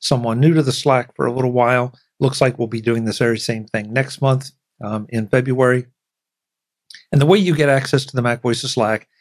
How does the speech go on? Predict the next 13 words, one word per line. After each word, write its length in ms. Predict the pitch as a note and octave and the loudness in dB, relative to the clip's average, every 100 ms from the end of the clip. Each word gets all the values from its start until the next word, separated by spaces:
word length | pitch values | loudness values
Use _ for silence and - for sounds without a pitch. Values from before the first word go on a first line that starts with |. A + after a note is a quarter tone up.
| _ - | _ -4
is 140 | C3+ | -2
to 80 | B2+ | 0
become 480 | B2 - C3 B2+ B2 - | -2 0 0 0 -2 -2
a 140 | A#2 | -2
Patreon 520 | A2+ D3 D3 A#2+ A2+ | -2 -4 -2 -2 -2
supporter 440 | A2 - B2 A2 G#2+ | -4 -6 -4 0 -2
of 100 | A2 | 0
Mac 200 | A2+ - | -4 -2
Voices 440 | A2+ A2 B2 A2+ - _ - | -4 -4 -6 -8 -12 _ -4
at 160 | C3+ | -4
some 300 | - C#3 B2+ | -2 -2 0
level. 320 | B2 A2 G2 _ _ _ _ _ _ | 0 0 -4 _ _ _ _ _ _
Uh, 180 | A2 | -8